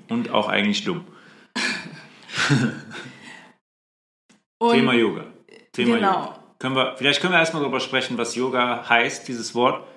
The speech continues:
Speaker 1: Jeder benutzt das, aber ich mache das immer gerne, dass ich sage, okay, dieses Wort, das Wort mal auseinanderzunehmen. Was, was ist das für ein Wort? Was heißt das? Yoga.
Speaker 2: Yoga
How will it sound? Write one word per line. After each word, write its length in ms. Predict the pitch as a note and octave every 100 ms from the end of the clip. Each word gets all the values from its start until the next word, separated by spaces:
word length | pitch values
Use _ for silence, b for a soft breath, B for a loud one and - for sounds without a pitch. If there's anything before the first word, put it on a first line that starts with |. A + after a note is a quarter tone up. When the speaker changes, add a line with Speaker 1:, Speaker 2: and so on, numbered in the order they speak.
| B
Speaker 1:
Jeder 180 | - A2+
benutzt 480 | G#2 A2 A#2+ - -
das, 220 | A2+ -
aber 360 | A#2+ G2+ G#2 G2 B B
ich 60 |
mache 140 | B2+ B2+
das 100 | A2+
immer 140 | A#2+
gerne, 260 | G#2 A#2+ A#2+
dass 80 | G#2
ich 80 | G2+
sage, 200 | G#2 G2+
okay, 240 | G2+ A2
dieses 260 | G2 G2 -
Wort, 120 | G#2+
das 160 | G2 F#2+
Wort 160 | A#2
mal 80 | G#2
auseinanderzunehmen. 800 | G2 A2 A2+ F#2+ - E2+ E2+ - -
Was, 500 | B2+ - - - _ _ _ _ _ _ _
was 100 | A2
ist 40 | C3
das 100 | -
für 80 | A2
ein 80 |
Wort? 220 | G#2 A2 -
Was 160 | -
heißt 240 | B2 C3 -
das? 360 | F2 - _ -
Yoga. 600 | G2 F#2 F2 D#2 - - _ _ _ _ _ _ B B B
Speaker 2:
Yoga 720 | G3 B3 B3+ A#3+ A#3 - -